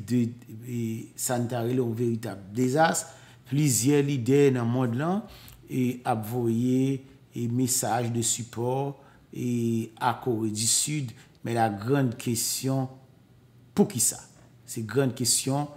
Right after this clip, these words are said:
ke envestigasyon ap genyen pou bay repons. Poukisa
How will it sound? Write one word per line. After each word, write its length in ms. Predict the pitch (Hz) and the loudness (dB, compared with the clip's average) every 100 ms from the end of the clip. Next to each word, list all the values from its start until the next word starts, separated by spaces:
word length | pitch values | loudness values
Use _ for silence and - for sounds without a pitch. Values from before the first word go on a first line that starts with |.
| - - | -20 -20
ke 180 | - 127 127 127 - | -6 0 0 -2 -8
envestigasyon 1120 | 110 104 110 - 117 113 104 - 139 139 143 - - - - - | -6 -4 -2 -2 -2 -2 0 -2 -2 -2 -4 -10 -20 -20 -20 -20
ap 320 | - 113 101 104 | -4 -4 -4 -2
genyen 420 | 131 127 143 143 | 0 0 0 -2
pou 160 | 135 113 | -4 -4
bay 220 | 101 95 | -4 -2
repons. 580 | 110 110 131 135 - - - - - _ | -4 -4 -2 -2 -2 -6 -14 -20 -20 _
Poukisa 600 | - 180 - 104 - 104 | -4 -2 0 -2 -2 -4